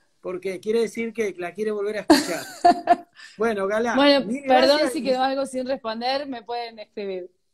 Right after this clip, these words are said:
Speaker 1: No, no, y
Speaker 2: Gracias,
Speaker 1: seguimos hablando,
Speaker 2: Dani.
Speaker 1: te deseo lo
Speaker 2: Un
Speaker 1: mejor,
Speaker 2: abrazo.
Speaker 1: cuídate y ya estamos. Gracias. Chau, chau.
Speaker 2: Va,
Speaker 1: Chau a todos, mil
Speaker 2: gracias.
Speaker 1: gracias y mañana, mañana tenemos a Mariano Hood y a Claudio Sosa.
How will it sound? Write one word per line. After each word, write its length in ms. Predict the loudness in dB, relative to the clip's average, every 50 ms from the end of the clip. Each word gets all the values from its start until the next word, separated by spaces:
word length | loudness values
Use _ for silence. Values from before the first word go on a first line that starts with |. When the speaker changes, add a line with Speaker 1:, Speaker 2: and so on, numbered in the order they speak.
| _ _
Speaker 1:
No, 280 | -10 -6 -4 -4 -2 -2
no, 180 | -4 -4 -6 -6
y 100 | -6 -2
Speaker 2:
Gracias, 260 | 2 6 6 8 6 6 4
Speaker 1:
seguimos 180 | 2 0 0
hablando, 300 | 0 0 0 0 2 2 0
Speaker 2:
Dani. 100 | 0 0
Speaker 1:
te 60 | -2
deseo 300 | -4 -4 -2 -2 -2 0
lo 80 | 0
Speaker 2:
Un 60 | -2 -2
Speaker 1:
mejor, 180 | -2 0 0
Speaker 2:
abrazo. 160 | 0 0 0
Speaker 1:
cuídate 520 | -2 -2 0 0 -2 -2 -4 -2 -2 -2 -2
y 100 | -4 -6
ya 140 | -6 -6 -6
estamos. 520 | -6 -6 -8 -10 -10 -12 -16 -20 -20 -14 _
Gracias. 600 | -4 -4 -4 -4 -4 -6 -10 -12 -12 -14 -20 _ _ _ _ _ _ _ _ _ _ _ -6
Chau, 200 | -4 -4 -4 -4
chau. 200 | -6 -8 -8 -10 _ _ _ _ -10
Speaker 2:
Va, 120 | -2 2 4
Speaker 1:
Chau 140 | 4 4
a 120 | 2 0 0
todos, 180 | -2 0 0 0
mil 80 | 2
Speaker 2:
gracias. 360 | 4 4 4 6 4 4 2 2
Speaker 1:
gracias 260 | 0 0 -2 -4 -6
y 40 | -8
mañana, 560 | -10 -10 -8 -8 -8 -8 -6 -6 -8 -8 -12 _ _ _ _ -12
mañana 280 | -8 -6 -6 -6 -4 -4
tenemos 320 | -4 -4 -4 -6 -8 -8
a 80 | -10 -10
Mariano 400 | -8 -6 -4 -4 -4 -4 -6 -8
Hood 360 | -6 -4 -4 -2 -4 -4 -6 _ _ _ _ _ _
y 80 | -10 -8
a 80 | -8 -8
Claudio 360 | -6 -6 -4 -2 -2 -2 -2
Sosa. 600 | -2 0 2 2 2 0 -4 -10 -14 -14 -14 -18